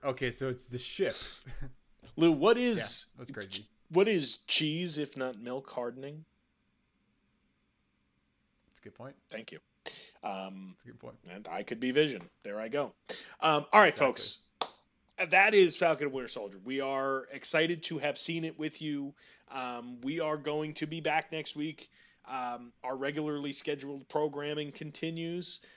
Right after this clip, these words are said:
Speaker 2: Uh, we are through the first four chronological movies in the M C U for Dummies. Uh, that is Captain America,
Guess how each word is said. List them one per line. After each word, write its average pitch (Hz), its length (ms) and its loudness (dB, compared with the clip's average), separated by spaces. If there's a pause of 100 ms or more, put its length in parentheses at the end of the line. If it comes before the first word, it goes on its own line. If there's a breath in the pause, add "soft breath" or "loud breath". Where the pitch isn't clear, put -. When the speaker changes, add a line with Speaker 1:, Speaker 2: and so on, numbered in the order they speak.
Speaker 2:
Uh, 127 100 -6
we 131 160 -4
are 135 100 -2
through 185 460 -2
the 175 100 2
first - 480 -2
four 180 320 0
chronological 170 720 -4
movies 165 440 -6
in 160 140 -6
the 160 140 -4
M 160 100 -4
C 165 160 -6
U 151 220 -4
for 151 180 -8
Dummies. 156 520 -6 (300 loud breath)
Uh, 123 200 -4
that 147 260 -2
is 151 460 -4
Captain 151 320 -4
America, 127 560 -8